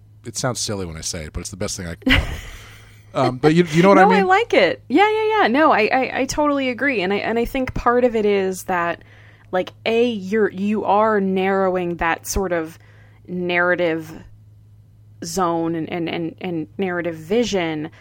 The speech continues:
Speaker 2: but you're also taking advantage of characters that have pre-existing relationships
Speaker 1: Mm-hmm. Right.
Speaker 2: that are
Speaker 1: Exactly.
Speaker 2: established before the movie, and you don't need to sort of, like, like, all right,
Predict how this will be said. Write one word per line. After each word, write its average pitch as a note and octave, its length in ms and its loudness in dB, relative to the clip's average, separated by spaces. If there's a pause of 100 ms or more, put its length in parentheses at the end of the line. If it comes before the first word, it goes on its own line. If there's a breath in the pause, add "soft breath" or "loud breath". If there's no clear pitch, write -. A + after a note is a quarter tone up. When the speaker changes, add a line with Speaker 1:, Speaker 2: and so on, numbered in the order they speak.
(160 loud breath)
Speaker 2:
but - 80 -4
you're G#3+ 240 -6
also B3 400 0
taking A3 460 -2
advantage F3+ 680 -2 (140)
of E3+ 480 -4
characters A3 640 -2
that F#3+ 160 -2
have - 180 -8
pre-existing F#3 1040 -6 (300 soft breath)
relationships C#3+ 1120 -6
Speaker 1:
Mm-hmm. A2+ 100 -12
Right. G#2+ 300 -6
Speaker 2:
that F#3+ 140 -2
are F#3 80 0
Speaker 1:
Exactly. F#3 200 -4
Speaker 2:
established F#3+ 480 -2
before G#3+ 640 2
the G3+ 120 0
movie, E3 760 -4 (400 soft breath)
and G#3 160 0
you G#3+ 60 2
don't A3 180 0
need G#3+ 380 -2
to A3 100 -4
sort A3 220 -4
of, F#3 100 -4
like, G3+ 200 -4 (800 soft breath)
like, G#3 360 -6
all A3+ 60 0
right, G#3 260 2